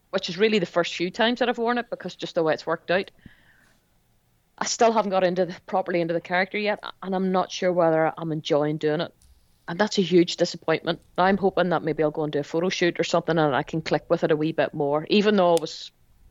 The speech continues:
I was sort of doing the character for, characters for others at Dublin Comic Con, I don't feel I'm still there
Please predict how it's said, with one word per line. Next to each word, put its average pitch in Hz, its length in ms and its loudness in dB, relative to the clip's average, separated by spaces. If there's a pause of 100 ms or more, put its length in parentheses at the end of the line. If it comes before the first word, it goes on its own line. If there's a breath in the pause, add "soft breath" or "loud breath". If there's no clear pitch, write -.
(180)
I - 40 -10
was 156 60 -12
sort 170 160 -2
of 165 60 -2
doing 156 220 2
the 156 80 -2
character 151 360 -4
for, 156 360 -6 (200)
characters 151 300 -4
for 143 160 -6
others 151 240 -6
at 143 100 -10
Dublin 147 280 -4
Comic 156 260 -2
Con, 170 260 0 (600 loud breath)
I 175 60 -4
don't - 260 2
feel 185 260 4
I'm 170 220 2
still 175 580 0
there 170 560 -2